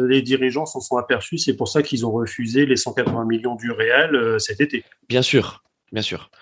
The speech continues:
Speaker 2: Euh,
Speaker 1: Ils
Speaker 2: Carlos,
Speaker 1: le savaient,
Speaker 2: alors,
Speaker 1: hein, les mecs, hein.
Speaker 2: juste, on va, alors, ce que je vais vous demander, c'est qu'on va pas refaire des débats qu'on a déjà eu, euh, euh, dans, dans Barbecue Foot. On va pas reparler de Verratti. Euh, Messi, on a eu aussi un, un long débat.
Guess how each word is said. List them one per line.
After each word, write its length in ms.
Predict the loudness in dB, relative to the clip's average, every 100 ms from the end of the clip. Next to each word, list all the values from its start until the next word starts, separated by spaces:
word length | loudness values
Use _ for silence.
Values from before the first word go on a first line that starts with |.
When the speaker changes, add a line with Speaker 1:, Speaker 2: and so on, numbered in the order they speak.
| -6 0 4
Speaker 2:
Euh, 160 | 4
Speaker 1:
Ils 40 | 4
Speaker 2:
Carlos, 260 | 4 6
Speaker 1:
le 60 | 4
savaient, 280 | 4 4 2
Speaker 2:
alors, 80 | 0
Speaker 1:
hein, 20 |
les 80 | -2
mecs, 140 | -6 -8
hein. 60 | -6
Speaker 2:
juste, 320 | 2 4 4 2
on 60 | 4
va, 120 | 4
alors, 320 | 4 2 0
ce 100 | -4 -4
que 80 |
je 80 | -2
vais 60 | 0
vous 80 | 2
demander, 240 | 2 2
c'est 140 | -2
qu'on 120 | -4 -2
va 80 |
pas 140 | 2 2
refaire 340 | 2 2 2
des 80 | 2
débats 260 | 4 2 2
qu'on 140 | 0
a 60 | 0
déjà 180 | 0
eu, 200 | -2 -4
euh, 240 | -8 -10 -14 -18 -20 -20 -10 -4
euh, 160 | -4 -2
dans, 260 | -2 -2
dans 120 | -2 0
Barbecue 400 | 2 2 2 4
Foot. 320 | 6 4 2 -10 -8 0
On 60 |
va 120 | 2
pas 100 | 2 2
reparler 320 | 2 2 -2
de 40 |
Verratti. 680 | 0 0 -2 -2 0 0 0 -4 -10 -2
Euh, 720 | 2 2 2 0 -2 -2 -2 4
Messi, 420 | 4 4 0 0
on 60 | 0
a 60 | 0
eu 100 | -4
aussi 240 | -6 -4
un, 360 | -4 -4 -6 -8
un 140 | -6 -4
long 180 | 0
débat. 420 | 2 4 6 4